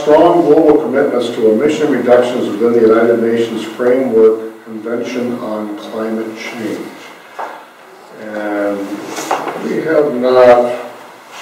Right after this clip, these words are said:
uh, embraced readily a lot of things coming out of the United Nations for the last several decades as our country. And so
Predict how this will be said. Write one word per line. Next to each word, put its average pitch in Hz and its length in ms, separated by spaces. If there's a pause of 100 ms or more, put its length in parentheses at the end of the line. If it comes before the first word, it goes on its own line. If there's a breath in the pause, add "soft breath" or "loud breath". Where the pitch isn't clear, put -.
(400)
uh, 113 680
embraced 113 560 (160)
readily 113 420 (1300)
a 113 120
lot 113 160
of 113 140
things 117 240
coming 120 200
out 117 80
of 110 80
the 110 80
United 110 300
Nations 107 360
for 110 140
the 101 140
last 107 280
several 107 360
decades - 320
as 101 180
our 101 160
country. 120 420 (540 loud breath)
And 107 80
so 113 300